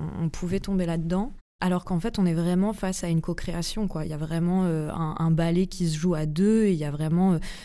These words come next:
un corps soutenant, un, un corps soutenu, mais sans que ce soit, euh, sans qu'il y ait une hiérarchie, en fait, à ce niveau-là.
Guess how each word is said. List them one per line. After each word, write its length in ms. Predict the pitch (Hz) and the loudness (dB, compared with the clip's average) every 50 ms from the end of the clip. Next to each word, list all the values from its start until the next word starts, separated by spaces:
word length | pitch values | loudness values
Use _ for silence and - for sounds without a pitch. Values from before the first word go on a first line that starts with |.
| - - | -10 -6
un 120 | - 170 160 | -4 -4 -2
corps 180 | - - - - | -4 -4 -6 -6
soutenant, 460 | - - 165 - - 196 202 208 202 | -8 -8 -8 -4 0 2 2 4 2
un, 100 | 185 180 - | 2 0 0
un 220 | 180 180 175 170 165 | 0 0 0 0 -2
corps 260 | - - 185 165 - | -4 -4 -6 -6 -4
soutenu, 560 | - - 190 170 - - - 214 226 240 247 | -4 -2 -2 -4 -2 2 6 6 8 8 8
mais 180 | 220 190 180 160 | 8 6 4 4
sans 240 | - - - 220 208 | 2 0 0 0 0
que 60 | - | 0
ce 140 | - - 185 | 0 -2 -2
soit, 380 | - - - 208 202 202 202 180 | -2 -2 0 0 0 2 2 2
euh, 100 | 170 165 - - - - - - | 2 0 -2 -4 -8 -10 -10 -6
sans 160 | - - 214 | -2 0 2
qu'il 120 | 208 - 220 | 2 4 4
y 20 | |
ait 100 | 190 185 | 6 6
une 60 | 180 180 | 6 6
hiérarchie, 560 | 180 170 180 175 - - - - 226 220 190 | 4 2 0 -2 -2 -2 -2 2 4 6 6
en 80 | 185 180 | 6 6
fait, 400 | - - 185 - - - - - - - - - - - - | 4 2 0 -2 -4 -4 -2 -4 -4 -4 -6 -8 -8 -4 -2
à 80 | 185 | -2
ce 140 | 180 - - | -2 0 2
niveau-là. 320 | 190 185 175 175 165 165 | 2 2 2 2 0 -2